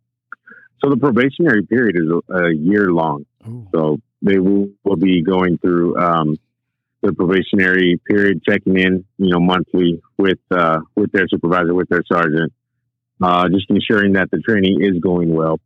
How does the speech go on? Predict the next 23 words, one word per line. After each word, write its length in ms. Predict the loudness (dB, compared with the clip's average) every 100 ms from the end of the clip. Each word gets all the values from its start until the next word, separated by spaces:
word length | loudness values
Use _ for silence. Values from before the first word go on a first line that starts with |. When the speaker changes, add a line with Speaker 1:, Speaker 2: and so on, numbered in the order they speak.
| _ _ -10
Speaker 1:
um, 460 | -4 0 0 -2 -4 _
that 340 | -2 0 0 0
they, 280 | 0 0 0
you 120 | 0
know, 80 | -2
if 80 | -2
they 100 | 0
have 200 | 0 0
any 160 | 0
questions, 560 | 0 -2 0 0 0 0
they 100 | 0
have 200 | 0 -2
any 280 | -2 -2 -4 -6 -2
comments, 460 | 0 2 0 -2 -10 _ _ _ _ _ _ _
uh, 240 | -2 0 0
they 220 | 0 2
have, 260 | 0 0 -4 -2
they 180 | -2
can 160 | 0 0
ask, 200 | 0 0 -6 _
you 120 | -2 0
know, 160 |
the 60 | 0